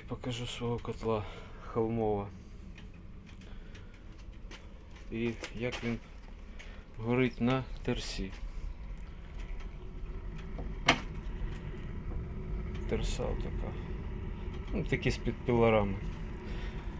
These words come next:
Трошки я переробив його. Е,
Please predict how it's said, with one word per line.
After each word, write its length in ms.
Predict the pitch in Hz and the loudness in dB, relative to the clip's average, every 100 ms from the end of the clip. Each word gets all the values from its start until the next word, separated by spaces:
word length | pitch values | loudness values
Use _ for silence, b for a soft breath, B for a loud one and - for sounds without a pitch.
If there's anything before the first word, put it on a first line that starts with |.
| B - - - - - - - - - - - - - - B B B B - | B -2 -4 -4 -4 -6 -4 -4 -4 -4 -4 -4 -4 -4 -4 B B B B 2
Трошки 400 | 143 147 - 139 | 6 6 6 8
я 220 | 135 131 - - | 10 10 4 4
переробив 540 | 131 127 127 147 165 | 6 6 6 6 8
його. 280 | 170 160 160 - - - - - B B B - - - 107 | 8 8 6 4 -6 -4 -4 -2 B B B -4 -6 -4 2
Е, 380 | 117 117 117 | 6 6 6